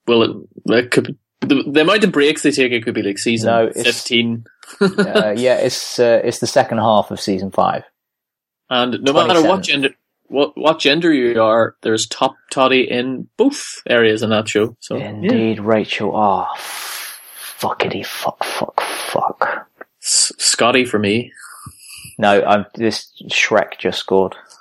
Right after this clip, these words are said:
Speaker 1: Ah, fuck.
Speaker 2: Exactly. There you go. See, we can all join, we can all enjoy that, can't we? Not really, but we all, we all can feel that pain.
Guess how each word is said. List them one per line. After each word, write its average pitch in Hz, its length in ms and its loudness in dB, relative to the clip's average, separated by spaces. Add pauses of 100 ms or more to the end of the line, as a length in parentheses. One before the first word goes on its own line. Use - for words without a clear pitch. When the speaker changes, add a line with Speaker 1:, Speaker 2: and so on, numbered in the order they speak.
(1120)
Speaker 1:
Ah, 135 220 2
fuck. - 580 -2 (420)
Speaker 2:
Exactly. - 720 -2 (160)
There 104 140 2
you 98 80 -2
go. 104 200 -4
See, 117 180 0
we 127 140 4
can 165 100 2
all 143 160 4
join, 98 340 2
we 127 80 -2
can 147 120 -2
all 120 140 4
enjoy 87 300 -2
that, 78 240 -6
can't 69 160 -10
we? - 140 -12 (1000)
Not - 200 -4
really, 87 340 2 (220)
but 107 220 0
we 123 120 2
all, 107 180 2
we 135 160 2
all 131 100 2
can 123 140 -6
feel 107 220 2
that - 180 -2
pain. 95 340 -6